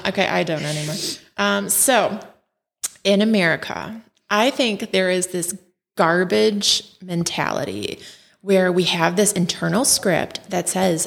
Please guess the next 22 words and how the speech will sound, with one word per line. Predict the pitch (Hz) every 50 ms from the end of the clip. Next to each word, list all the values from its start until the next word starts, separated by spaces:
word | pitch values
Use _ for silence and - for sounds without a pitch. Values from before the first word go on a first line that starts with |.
| - -
"I'll | - 156 165 175
be | 170 165 185 185
happy | 180 - 185 165 151 156 151 - 165 160 160 156 160 160 160 - - _ _
when, | - 160 156 156 - - - - - 202 196 _ _ _ _ _ _ _ _ _ _ _ - - - _ _ _ _ _ -
dot, | - 151 147 -
dot, | - - - 151
dot." | - - - - - - _ _ _ - - - - - - -
I'll | 190 190 190
be | 180 196 185
happy | 165 170 151 151 156 165 160 160
when | 170 180 180
I | 196 202
lose | 208 214 226 233 220 - 240
weight. | 285 311 240 - - - - - - - _ - -
I'll | - 180 165 175
be | 160 180 180
happy | 170 165 147 147 147 - 156 160
when | 156 156 156
I | 160 165 175
fall | - - 196 196 208 220
in | 226 240 247
love. | 262 277 285 240 180 - - - - - - - - _